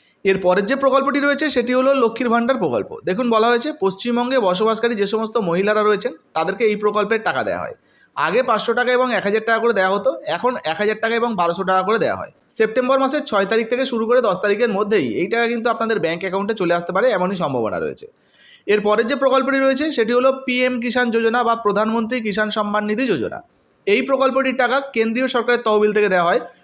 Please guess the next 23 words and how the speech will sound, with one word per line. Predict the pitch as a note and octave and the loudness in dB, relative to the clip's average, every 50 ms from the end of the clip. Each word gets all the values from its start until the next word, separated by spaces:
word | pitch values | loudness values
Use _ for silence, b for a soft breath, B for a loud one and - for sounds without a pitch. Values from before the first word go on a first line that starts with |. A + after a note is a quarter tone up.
| B B B _ - | B B B _ -2
পুরুষ | B3 C4+ D4 C4+ C4 C4 | 0 0 0 2 2 2
মহিলা | B3+ B3+ C4 C4+ C4 C4 | 2 2 2 0 0 0
সবাই | G#3+ G3 A3 A3+ A3+ A3 | 0 0 0 0 0 -2
কিন্তু | B3 A3+ A#3 B3 A3+ | -2 0 0 2 2
আবেদন | - G#3 G3+ G#3+ A3 A3 G#3+ G#3 | 2 2 0 0 -2 -2 -2 -2
করতে | G3+ G3 G#3+ A3 A3 | -2 -2 0 0 0
পারেন। | G#3+ A#3 B3+ C4 C4 - - F3+ | 0 0 -2 -2 -6 -8 -6 -4
এখানে | F3+ A3+ A3+ A3+ G#3 | -2 -2 -2 -2 -4
কিন্তু | A3+ G#3+ G#3 A#3 G#3 | -4 -4 0 0 0
এসসি, | G3+ G3+ G3+ - A3 G#3+ | 0 0 -4 -2 -2 -2
এসটি, | G#3 G#3 G#3+ G#3+ G3 | 0 0 0 0 0
ওবিসি | F#3 F#3+ F#3 G3+ G3 | 0 -2 -2 -2 -2
বলে | G3 G3 F#3 F#3 | -2 -2 -2 -4
কিছু | F3 F#3 F#3 | -4 -4 -4
নেই, | G3+ B3 B3 - | -4 -4 -4 -2
সবাই | F3+ F#3+ F#3+ F#3+ F3+ | 0 0 2 2 2
আবেদন | F3 F3 F3 F3+ F3+ E3+ | 2 2 0 -2 -2 -4
করতে | E3+ D3+ E3+ E3 | -4 -2 0 0
পারেন। | E3+ G3 B3+ C4 b b b b b b b _ | 0 0 -2 -4 b b b b b b b _
শুধুমাত্র | - - A#3 A#3 C#4+ C#4 C4+ C4+ C4+ C#4 C4+ C4+ C4+ | -8 -4 -2 0 2 2 0 2 2 0 0 0 0
চাষের | - F3 F3 - A#3+ G#3+ G3+ | 0 0 0 0 0 0 0
জমি | A#3 A#3 A#3 A3 | 0 0 0 0
থাকলেই | G#3 G3 F#3+ G#3 A3 | 0 0 0 2 2